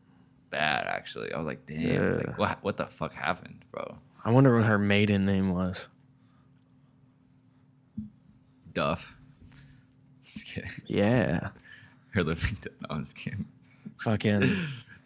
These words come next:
Speaker 1: Uh,
Speaker 2: Pretty Boys hating on the new Hillary Duff show. I
Speaker 1: I didn't
Speaker 2: won't
Speaker 1: know.
Speaker 2: watch it either, though.
Speaker 1: Oh, I seen, I think I seen an ad for it, but I was like,
Speaker 2: Yeah. It looks
Speaker 1: Oh.
Speaker 2: stupid as fuck.
Speaker 1: Yeah.
Speaker 2: It's How I Met
Speaker 1: I don't
Speaker 2: Your
Speaker 1: know.
Speaker 2: Father.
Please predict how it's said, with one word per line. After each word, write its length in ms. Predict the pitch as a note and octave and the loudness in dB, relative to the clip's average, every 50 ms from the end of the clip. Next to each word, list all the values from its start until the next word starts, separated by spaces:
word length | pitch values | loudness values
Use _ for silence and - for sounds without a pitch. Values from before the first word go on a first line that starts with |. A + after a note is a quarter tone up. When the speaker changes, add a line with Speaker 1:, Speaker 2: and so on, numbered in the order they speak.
| - - | -8 -4
Speaker 1:
Uh, 220 | G#2+ G2+ F#2 F2+ F2 | -2 0 0 4 8
Speaker 2:
Pretty 200 | F2 C3 B2 A#2+ | 10 10 12 12
Boys 280 | A#2 A2+ A2 A2+ A2 | 12 10 10 10 8
hating 320 | G2 A#2+ C3 B2 A#2 B2 A#2+ | 10 10 10 10 10 8 8
on 140 | A2 G#2+ | 8 8
the 100 | G#2 G#2 | 8 8
new 140 | G#2 G#2 G#2 G2+ | 8 8 8 10
Hillary 320 | G#2+ G#2 G#2 G2+ G2+ G2 | 10 10 8 8 8 6
Duff 180 | G2 G2 G2 - | 4 4 2 2
show. 360 | - - F#2+ F#2 F#2 F#2 F#2 - - - - - - - - - - - - - - - - - - - - _ _ _ _ _ - - | 0 -2 -2 0 -2 -2 -6 -8 -16 -20 -20 -20 -20 -20 -20 -20 -20 -20 -20 -20 -20 -20 -20 -20 -20 -20 -20 _ _ _ _ _ -14 0
I 80 | - A#2 | 6 8
Speaker 1:
I 20 | A#2 | 10
didn't 100 | A#2+ A2 | 10 10
Speaker 2:
won't 100 | F#2+ F#2+ F#2+ | 10 8 8
Speaker 1:
know. 40 | |
Speaker 2:
watch 140 | F#2 F#2 F2 | 6 6 8
it 20 | B2 | 10
either, 560 | C3 D3 D3+ D3 D3 C#3+ C#3 C3+ C3 B2+ A#2+ | 10 12 12 12 12 12 10 10 10 10 8
though. 260 | A2+ G#2 F#2 F2 F2 - - - - - - | 8 6 4 2 -2 -6 -14 -20 -20 -10 -8
Speaker 1:
Oh, 80 | - - - - - - | -8 -6 -6 -10 -6 2
I 140 | - G#2 B2 | 4 6 6
seen, 580 | B2 - - - A2 B2 C3+ C#3 C#3 C3 A#2 - | 4 2 -2 0 2 4 4 6 6 4 4 2
I 40 | - | 2
think 160 | A2 B2 B2 | 2 4 4
I 60 | A2 | 4
seen 160 | - - G#2 F#2+ | 4 4 2 0
an 80 | F2 - | 2 2
ad 220 | E2 E2+ E2+ E2 | 2 2 2 0
for 180 | - - D#2+ D2 | -2 -4 -4 -4
it, 140 | A#1+ - - | -4 -4 -2
but 100 | F2 D#2+ | -2 0
I 60 | D#2 | 0
was 320 | D#2+ C#2 A#1 D2+ D#2 - | 0 -2 -4 -6 -6 -6
like, 160 | D2+ D2+ - - | -4 -2 -2 0
Speaker 2:
Yeah. 220 | - A#1 - - - - _ _ _ - - - | -2 -2 -4 -6 -8 -12 _ _ _ -20 -10 -6
It 60 | A#2+ A#2 | -4 -4
looks 280 | A2 G#2 - - - - | -4 -4 -4 -8 -6 -4
Speaker 1:
Oh. 120 | - G#2 A2 | -2 -2 -2
Speaker 2:
stupid 280 | F#2 D#2+ - - - | -2 -4 -4 -4 -6
as 160 | D#2+ G2+ - - | -6 -6 -6 -8
fuck. 400 | - - E2 E2 F#2+ - - - - _ _ _ _ _ _ _ _ _ _ _ _ - - - - _ _ _ _ - - - | -4 -2 0 0 0 -2 -4 -10 -18 _ _ _ _ _ _ _ _ _ _ _ _ -20 -20 -20 -20 _ _ _ _ -20 -16 -12
Speaker 1:
Yeah. 180 | D2+ D#2+ D2+ D#2 | -10 -8 -8 -8
Speaker 2:
It's 100 | E2 - | -6 2
How 140 | - A2+ G#2+ | 4 6 6
I 100 | G#2 G#2 | 6 6
Met 100 | G#2 G#2 | 6 6
Speaker 1:
I 40 | G2 | 4
don't 40 | |
Speaker 2:
Your 80 | F#2+ F#2+ | 4 2
Speaker 1:
know. 60 | D2+ D#2+ | 0 0
Speaker 2:
Father. 440 | G2+ F#2+ F#2+ F#2+ G2 G2 G2 - | 0 0 0 -2 -2 -4 -6 -8